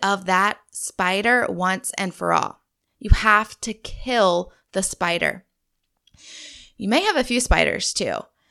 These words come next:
My one big mama spider was the shyness. I was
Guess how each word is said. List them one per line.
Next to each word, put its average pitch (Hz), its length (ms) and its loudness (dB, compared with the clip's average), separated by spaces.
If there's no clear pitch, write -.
My 269 500 4
one 220 680 0
big 214 460 4
mama 190 360 0
spider 175 640 0
was 170 640 -2
the 208 100 -4
shyness. - 720 -4
I 247 160 6
was 240 300 6